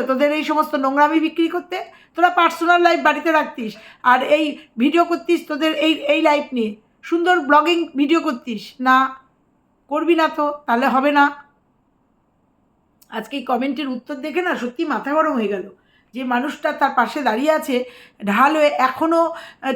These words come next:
চিন্তা করছে রিনির সংসারটাকে কীভাবে জুড়িয়ে দেবে, এখনও চিন্তা করছে রিন-, রিনির কাউন্সিলিংয়ের দরকার, এখনও চিন্তা করছে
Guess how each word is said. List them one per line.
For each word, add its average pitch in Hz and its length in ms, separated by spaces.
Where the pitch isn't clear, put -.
চিন্তা 311 240
করছে 339 320
রিনির 294 340
সংসারটাকে 277 600
কীভাবে 294 300
জুড়িয়ে 262 340
দেবে, 262 240
এখনও 311 360
চিন্তা 285 340
করছে 285 300
রিন-, 254 300
রিনির 294 360
কাউন্সিলিংয়ের 285 640
দরকার, 262 360
এখনও 277 400
চিন্তা 285 260
করছে 294 260